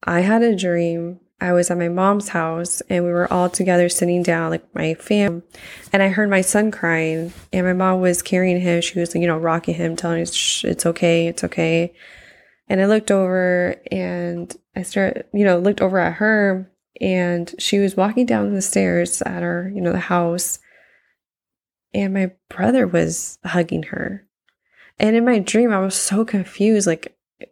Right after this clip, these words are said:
I just remember, like, "Wait, hold, hold on." And the way he looked, I can just tell, like, that he was visiting because he looked so good, guys. He looked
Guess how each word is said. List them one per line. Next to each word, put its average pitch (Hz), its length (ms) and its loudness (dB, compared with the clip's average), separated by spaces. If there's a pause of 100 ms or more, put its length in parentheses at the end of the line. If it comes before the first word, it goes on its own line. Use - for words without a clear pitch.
(160)
I 190 100 -6
just 196 140 -4
remember, 196 200 -4
like, 180 180 -6 (160)
"Wait, 220 500 0 (840)
hold, - 340 -6
hold 196 340 -4
on." 180 440 -2 (880)
And 208 200 2
the 202 120 4
way 208 180 4
he 208 220 0
looked, 196 320 0
I 185 100 0
can 190 180 -2
just 185 340 -2
tell, 208 440 0
like, - 400 -2 (1200)
that 185 180 0
he 175 200 0
was 185 200 2
visiting 175 680 0
because 175 540 -2
he 196 220 -2
looked 190 280 -6
so 185 420 -6
good, 180 360 -6
guys. 175 320 -2
He 190 160 -4
looked 185 280 0